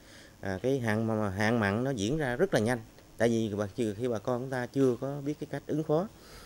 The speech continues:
thì do đó là cái nguy cơ mất mùa vào cái năm của cái năm nay là nó có, có xảy ra. Và bà con chúng ta thấy là cái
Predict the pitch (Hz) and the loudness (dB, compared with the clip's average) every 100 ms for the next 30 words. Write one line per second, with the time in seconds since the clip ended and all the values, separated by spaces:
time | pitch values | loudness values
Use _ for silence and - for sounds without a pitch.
0 | - - 110 113 123 147 151 101 120 127 | -20 -2 2 6 6 4 2 0 -2 -2
1 | 135 131 123 127 113 131 127 104 95 104 | 0 2 4 2 0 -2 0 0 0 -2
2 | 95 107 123 110 107 104 - - - 107 | -2 -4 -6 -6 -6 -10 -16 -20 -12 -8
3 | 101 131 113 117 110 101 - - - - | -6 -4 -2 -2 -4 -8 -18 -20 -18 -6
4 | 98 90 92 92 117 131 139 135 139 - | -2 -2 -2 -4 -4 -4 -6 -8 -12 -6
5 | 120 147 147 139 - - - - - - | -4 -4 -4 -6 -10 -18 -20 -20 -20 -12
6 | - 107 127 113 - - - - - 95 | -4 -2 0 -2 -6 -18 -20 -18 -6 -2
7 | 92 90 101 95 113 107 123 120 110 123 | -2 -2 -4 -2 -2 -2 -4 -4 -2 -2
8 | 151 117 113 120 | -2 0 0 -2